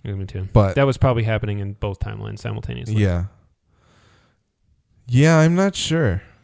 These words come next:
Speaker 1: Well, anyway,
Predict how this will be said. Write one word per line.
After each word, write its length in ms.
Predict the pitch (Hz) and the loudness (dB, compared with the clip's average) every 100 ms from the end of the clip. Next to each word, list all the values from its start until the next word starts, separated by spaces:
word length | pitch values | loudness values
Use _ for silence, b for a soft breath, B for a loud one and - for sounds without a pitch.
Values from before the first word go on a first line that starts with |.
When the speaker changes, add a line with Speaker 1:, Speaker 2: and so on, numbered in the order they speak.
| b b b b b b b b - _ _ - | b b b b b b b b -20 _ _ 6
Speaker 1:
Well, 320 | 170 160 135 B B B B B B B B _ _ _ _ - | 8 8 2 B B B B B B B B _ _ _ _ -4
anyway, 400 | - 165 117 101 | 4 6 6 2